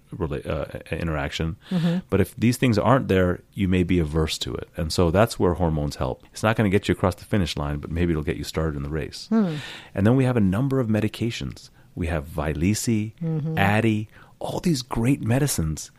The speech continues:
Speaker 2: Right.
Speaker 1: People have always been looking for the female Viagra. Guess what?
Speaker 2: Well,
Speaker 1: We
Speaker 2: we
Speaker 1: have
Speaker 2: have it.
Speaker 1: that too. It's called Viagra. It all, it works for <laughs> women as well. You just have to match up your problem with our therapy.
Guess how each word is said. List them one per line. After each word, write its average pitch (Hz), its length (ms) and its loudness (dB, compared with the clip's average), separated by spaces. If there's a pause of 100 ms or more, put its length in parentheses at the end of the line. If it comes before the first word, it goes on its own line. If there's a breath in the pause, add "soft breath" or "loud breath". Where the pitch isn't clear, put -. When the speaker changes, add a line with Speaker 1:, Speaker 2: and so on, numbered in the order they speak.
Speaker 2:
Right. 160 240 -2
Speaker 1:
People 156 220 2
have 113 120 2
always 135 260 4
been 123 160 4
looking 127 240 2
for 117 140 0
the 95 100 2
female 127 460 2
Viagra. 110 640 0
Guess - 200 -2
what? 156 220 -2
Speaker 2:
Well, - 120 -2
Speaker 1:
We - 60 2
Speaker 2:
we 143 60 8
Speaker 1:
have 147 220 6
Speaker 2:
have - 20 6
it. 220 40 8
Speaker 1:
that - 200 4
too. 180 240 6
It's - 140 -4
called 131 240 0
Viagra. 127 580 6
It 117 120 8
all, 127 220 6
it 131 180 6
works 151 240 4
for 127 360 4
<laughs> 123 120 6
women 131 200 6
as 117 140 2
well. 120 320 4 (440 loud breath)
You 135 140 6
just 156 140 4
have 151 240 0
to 113 240 6
match 101 420 6
up 104 380 2 (200)
your 101 300 6
problem 113 680 4
with 82 260 -6
our 90 260 2 (100)
therapy. 104 500 0